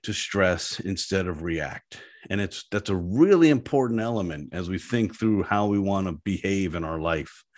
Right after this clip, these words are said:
how we wanna be a participant in this life journey, how we wanna be a lover, a friend, a spouse, a dad, a son, whatever that is. We're better when we're less reactionary and able to respond.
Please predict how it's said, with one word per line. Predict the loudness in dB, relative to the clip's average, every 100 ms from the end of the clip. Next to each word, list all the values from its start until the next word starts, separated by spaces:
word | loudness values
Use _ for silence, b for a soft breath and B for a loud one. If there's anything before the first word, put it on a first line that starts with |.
| B B B
how | 2 4
we |
wanna | 4 2 0
be | 0 -2
a |
participant | -2 -6 2 2 2 -2 -2 -2 -4
in | -4
this | -2 -2 -2
life | 0 0 -2
journey, | -4 -2 -2 -6 -12 B B
how | 0 4
we | 4
wanna | 2 0 0
be | -2 0 2 2 0 -4 B B
a | 0 0 2
lover, | 2 2 2 2 2
a | 2
friend, | 0 -4 -2 0 0
a | 0
spouse, | -2 -4 0 2 2 0 -4
a |
dad, | -4 -2 0 0 0 -4 b b
a | -6
son, | -4 -2 0 0 -2 -6 _ -6
whatever | 2 4 4 4
that | 4 4 2
is. | 0 0 -8 -12 -14 _ _
We're | -8 0 2
better | 2 4 2 2 -4 -8 _ b -8
when | -4 -2
we're | -2
less | -2 -2 -2
reactionary | -2 0 -2 -4 -8 -8 -10 -14 b b
and | -4
able | -2 -4
to | -6
respond. | -6 -4 -4 -6